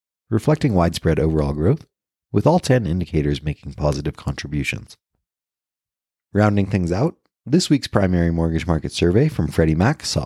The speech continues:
all rates within one basis point versus the prior week. Separately, Black Knight's McDash Flash Forbearance Tracker showed the number of active forbearances edge higher over the last week in what has become a well-established mid-month trend.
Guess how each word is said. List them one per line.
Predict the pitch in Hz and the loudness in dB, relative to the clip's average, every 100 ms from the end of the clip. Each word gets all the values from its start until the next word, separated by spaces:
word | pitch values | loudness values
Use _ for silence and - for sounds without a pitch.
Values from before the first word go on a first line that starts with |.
| - | -6
all | 71 78 | -2 0
rates | 80 80 - | 0 -2 -4
within | 78 80 78 | -2 0 0
one | 85 87 | 0 2
basis | 82 80 90 | 2 2 -2
point | - 151 143 | 0 -2 0
versus | 80 80 - 71 | -2 -2 -2 -8
the | |
prior | - 92 80 92 | -4 0 2 2
week. | 113 - _ _ _ _ _ _ - | 2 -2 _ _ _ _ _ _ -4
Separately, | - 82 85 92 135 151 _ _ _ | -2 2 2 2 2 -2 _ _ _
Black | - 85 - | -2 -2 0
Knight's | - 156 - | -2 -2 -4
McDash | 80 - 87 90 - | -6 -2 -2 -2 -4
Flash | - 80 87 | -6 -4 -4
Forbearance | - 82 76 76 76 - | -2 -2 0 0 -2 -2
Tracker | - 113 135 | -2 0 0
showed | - 80 | 0 0
the | 76 | 2
number | 73 71 71 | 0 0 0
of | 71 | 0
active | 78 - - | -2 -4 -6
forbearances | - 78 80 85 87 85 73 | -4 -2 0 0 -2 -4 -2
edge | 87 82 | -2 -2
higher | 80 90 90 | 0 2 4
over | 85 80 | 2 2
the | 85 | 0
last | 87 - | 0 0
week | - - - | -2 -2 -4
in | 101 | 0
what | 98 90 | 2 2
has | 80 | 0
become | - 78 87 | -2 -2 0
a | 80 | 2
well-established | 92 101 95 - 87 82 80 - | 2 2 0 -2 -2 -2 -2 -2
mid-month | 78 76 69 - | -2 -2 -6 -6
trend. | 76 - | -8 -8